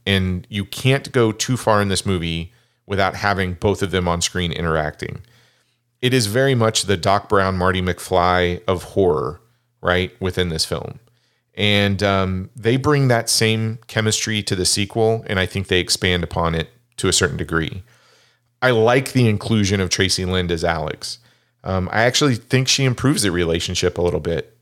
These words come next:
Like, as soon as this movie's done, I was hoping there would be a third film with those three characters picking up, and where else do they go?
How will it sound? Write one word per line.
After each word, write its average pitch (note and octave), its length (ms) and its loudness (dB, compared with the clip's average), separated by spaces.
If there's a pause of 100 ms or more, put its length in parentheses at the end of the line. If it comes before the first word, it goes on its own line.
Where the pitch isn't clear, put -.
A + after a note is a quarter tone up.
Like, A#2+ 240 2 (320)
as D3+ 180 2
soon E3+ 140 0
as F3 120 2
this D3+ 140 0
movie's B2 300 2
done, G2+ 520 -2 (680)
I A#2+ 340 0 (100)
was A2 540 0
hoping G2 680 -2 (160)
there G#2+ 200 2
would G#2 180 2
be F#2 160 0
a F2+ 60 4
third F2+ 320 0
film F2 520 0
with G2 200 0
those A#2 300 2
three G#2+ 200 -2
characters F#2+ 400 -2
picking F#2+ 340 -4
up, F2 260 0
and F#2 300 -4
where G2+ 360 2
else F#2 280 0
do F#2+ 120 -4
they E2 160 0
go? F#2+ 500 0